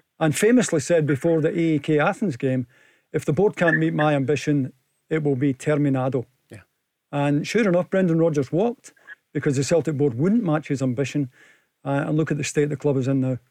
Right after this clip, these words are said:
Speaker 2: And Ryan, Neil Lennon was firing off the, a, a warning shot a year ago, wasn't he? At this time a year ago, uh, when Celtic went out of the Champions League qualifiers,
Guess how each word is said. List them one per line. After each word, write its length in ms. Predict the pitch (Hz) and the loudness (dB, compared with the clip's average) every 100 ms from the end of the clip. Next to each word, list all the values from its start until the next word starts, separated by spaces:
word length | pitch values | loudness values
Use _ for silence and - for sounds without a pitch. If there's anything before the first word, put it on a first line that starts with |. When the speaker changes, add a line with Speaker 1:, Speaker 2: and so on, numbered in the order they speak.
| _ _ | _ _
Speaker 2:
And 120 | 147 147 | 0 4
Ryan, 300 | 180 151 147 | 4 4 2
Neil 160 | 185 | 4
Lennon 340 | 135 147 156 127 | 4 4 2 2
was 140 | 131 | 2
firing 320 | 151 135 131 | 2 2 4
off 260 | 135 - - | 2 0 -2
the, 300 | 131 123 - | -2 0 0
a, 260 | 120 - 120 | -2 0 0
a 20 | |
warning 340 | 135 151 139 | 2 2 2
shot 300 | 123 - 139 | 2 2 0
a 100 | 107 | 0
year 280 | 117 123 185 | -2 0 2
ago, 180 | 151 135 | 2 2
wasn't 240 | 147 156 | 2 2
he? 60 | 147 | 0
At 60 | 127 | 0
this 120 | 143 | 0
time 220 | 147 123 | 0 2
a 40 | |
year 220 | 113 135 156 | 2 2 2
ago, 280 | 127 127 | 2 2
uh, 340 | 135 139 127 120 | 0 0 0 2
when 160 | 131 | 0
Celtic 400 | - 147 127 139 | 2 0 0 -2
went 120 | 127 131 | 0 2
out 140 | 131 | 0
of 80 | 113 | -2
the 60 | |
Champions 500 | 123 135 120 120 113 | -2 0 0 0 0
League 160 | 123 113 | -2 -2
qualifiers, 580 | - 123 117 127 120 | 0 0 2 2 2